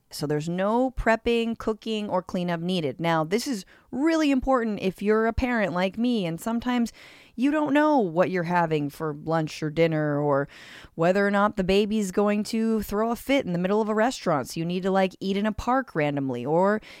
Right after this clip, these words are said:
in my case, you need to eat on a f-, six-hour drive, uh, which we actually did, and we ate Factor meals. In fact, I had, I think, the mushroom risotto, which was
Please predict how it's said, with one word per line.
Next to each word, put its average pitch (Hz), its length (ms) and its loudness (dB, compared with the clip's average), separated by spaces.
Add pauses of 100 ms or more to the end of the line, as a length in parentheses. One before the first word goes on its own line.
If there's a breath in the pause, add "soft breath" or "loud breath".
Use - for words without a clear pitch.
(100)
in 156 120 -6
my 240 200 4
case, 175 440 -2 (280 loud breath)
you 208 100 -2
need 226 260 2
to 233 80 2 (100)
eat 240 320 -2
on 233 300 0
a 240 260 2
f-, - 200 -14
six-hour 254 720 2
drive, 214 640 2 (100)
uh, 165 340 2
which 180 340 -2
we 208 120 2
actually 214 320 2
did, 202 420 2
and 165 500 -2 (160)
we 220 340 0
ate 170 300 0 (100)
Factor 175 580 0
meals. 165 440 -2
In 139 80 -10
fact, 160 260 0
I 147 60 -4
had, 160 420 2 (400 loud breath)
I 170 60 -8
think, 185 260 0
the 170 100 0
mushroom 170 400 -2
risotto, 165 480 2
which 190 380 -2
was 190 340 2